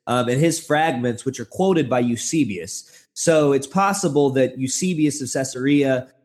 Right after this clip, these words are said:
um, knew of, of some sources, uh, that, well, like I said, like Papias, that, uh, that could have been acceptable to Lactantius.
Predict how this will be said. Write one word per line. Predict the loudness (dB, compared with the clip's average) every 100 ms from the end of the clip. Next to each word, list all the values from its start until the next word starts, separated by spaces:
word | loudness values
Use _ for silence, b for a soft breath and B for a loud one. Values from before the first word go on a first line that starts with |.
| -4
um, | -2 -2 -4 0
knew | 4 6 4
of, | 0 -4
of | -2 -2
some | -4 -6
sources, | -2 2 2 2 0 0 -2 -8 -16 _ -4
uh, | 0 0 0
that, | -2 2
well, | 2
like | 2 -2
I |
said, | -2 -2
like | -2 -2
Papias, | 0 0 0 -2 -2
that, | -2 -4 -6 -16 -8
uh, | -4 -2
that | -4 -2
could | 0
have | 2
been | 2
acceptable | 0 -2 -2 -2 0
to | 0
Lactantius. | -4 -6 -6 -6 -6 -6 -6 -8